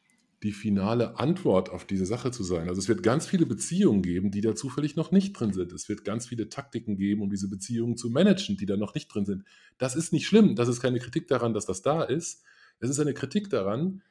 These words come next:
dass manchmal Leute dazu neigen, zu sagen, es gibt nichts anderes als das. Also wenn ich keinen Anti-Corruption Layer machen kann oder wenn ich das nicht klassifizieren kann als Open Host Language oder keine Ahnung, was es da noch gibt, dann, dann mache ich was falsch.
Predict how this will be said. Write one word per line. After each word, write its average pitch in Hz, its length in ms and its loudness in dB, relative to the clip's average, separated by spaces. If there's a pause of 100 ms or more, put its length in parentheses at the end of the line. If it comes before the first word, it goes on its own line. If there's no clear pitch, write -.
dass 117 180 -2
manchmal 135 420 4
Leute 107 300 6
dazu 110 300 -2
neigen, 110 640 2
zu - 100 -4
sagen, 123 280 2
es 135 100 -6
gibt 170 200 0
nichts 190 200 4
anderes 135 380 0
als 123 180 -4
das. 127 240 2
Also 95 200 -4
wenn 113 80 0
ich 123 100 -6
keinen 107 220 -4
Anti-Corruption 117 720 -6
Layer 143 260 -2
machen 147 220 -8
kann 156 180 -6
oder 120 160 -2
wenn 113 80 -4
ich 107 80 -6
das 101 140 -10
nicht 123 200 -8
klassifizieren 110 600 -6
kann 101 160 -4
als 90 180 -10
Open - 320 -14
Host 123 220 -8
Language 120 480 -6
oder 90 220 -6 (200)
keine 95 160 -6
Ahnung, 113 120 -2
was 117 100 -2
es - 40 -8
da 101 60 -2
noch 98 140 -2
gibt, 175 240 -2 (400)
dann, 143 480 2
dann 131 460 -2
mache 131 160 -2
ich - 60 -4
was 131 100 -2
falsch. - 420 0